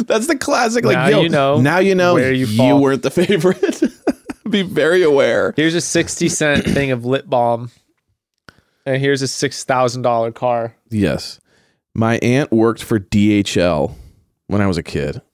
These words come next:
Speaker 1: and she gave me two coffee mugs from D H L.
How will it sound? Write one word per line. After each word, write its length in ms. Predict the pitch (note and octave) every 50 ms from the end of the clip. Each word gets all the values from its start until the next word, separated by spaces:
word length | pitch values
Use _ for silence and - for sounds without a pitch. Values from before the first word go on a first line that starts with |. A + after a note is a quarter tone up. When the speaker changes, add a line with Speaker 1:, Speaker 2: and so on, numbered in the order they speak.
| _ _ -
Speaker 1:
and 140 | F#2+ F#2+ -
she 100 | - F#2+
gave 220 | - G2+ G2 F#2+
me 140 | F#2+ F#2 E2+
two 400 | - - - - - A2 G2+ F#2+
coffee 400 | - - - F#2 E2 - F2 D2+
mugs 360 | D2 C2+ C#2 D2+ D2+ - - _ _ _
from 220 | _ - F#2+ D#2+ -
D 160 | - - -
H 220 | A1 - - -
L. 320 | A2+ - - - B2 -